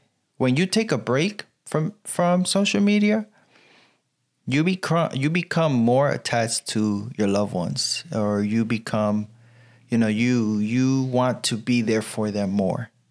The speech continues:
'cause you're not constantly on your phone or computer or whatever, scrolling and scrolling and scrolling and scrolling. When, when you're doing that, you spend so much energy thinking about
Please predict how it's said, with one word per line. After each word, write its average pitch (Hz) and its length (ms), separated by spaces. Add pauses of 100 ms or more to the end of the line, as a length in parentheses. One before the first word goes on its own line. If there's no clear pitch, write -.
(340)
'cause 117 140
you're 156 100
not 160 440
constantly 120 600
on 123 160
your 104 120
phone 107 640 (640)
or 107 340
computer 117 600
or 104 60
whatever, 110 400
scrolling 123 720
and 101 80
scrolling 120 500
and 104 80
scrolling 110 540
and 92 100
scrolling. 110 560 (420)
When, 107 760 (1300)
when 120 200
you're 131 160
doing 151 380
that, 233 360
you 127 120
spend 170 440
so 147 300
much 151 260
energy 117 640
thinking 127 340
about 101 500